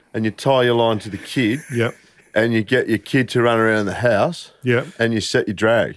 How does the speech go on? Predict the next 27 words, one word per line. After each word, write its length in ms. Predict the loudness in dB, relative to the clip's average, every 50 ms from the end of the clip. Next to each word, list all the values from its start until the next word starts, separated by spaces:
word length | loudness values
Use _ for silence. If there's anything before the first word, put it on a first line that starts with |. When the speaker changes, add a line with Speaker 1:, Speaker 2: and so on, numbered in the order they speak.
| -2 0
Speaker 2:
Dogs 300 | 2 2 2 2 0 0
aren't 220 | 0 0 -2 -2
bad 260 | 0 0 0 0 -2 -4
for 80 | -4
that 180 | -2 -2 -2 -2
either. 100 | 0 2
Speaker 1:
Dogs 240 | 2 2 4 2 0
are 120 | -2 -4 -2
good 200 | 0 2 2 0
for 280 | 0 -2 -2 0 0 -2
it. 60 | -4
Speaker 2:
<laughs> 40 | -4
Yeah, 240 | -2 -2 0 -2 -2
Speaker 1:
Cats 360 | -4 0 0 0 0 2 0
Speaker 2:
they 60 | 0
Speaker 1:
are 60 | -2
Speaker 2:
are. 40 | 0
Speaker 1:
rubbish. 380 | 0 0 -2 -2 -4 -6 -10 -12 -12 _ _
Speaker 2:
Terrible. 600 | -4 0 2 2 2 2 2 0 -2 -4 -8 -12
Speaker 1:
Um, 60 | -14 -16
terrible. 460 | -6 -2 0 0 2 0 0 -2 -2 -2
But 220 | 0 0 0 2
yeah, 120 | 0 0 0
dog 380 | 0 0 2 2 2 2 2
or 120 | 2 0 0
a 60 | -2
kid. 440 | -4 -6 -4 -2 -2 -2 -4 -6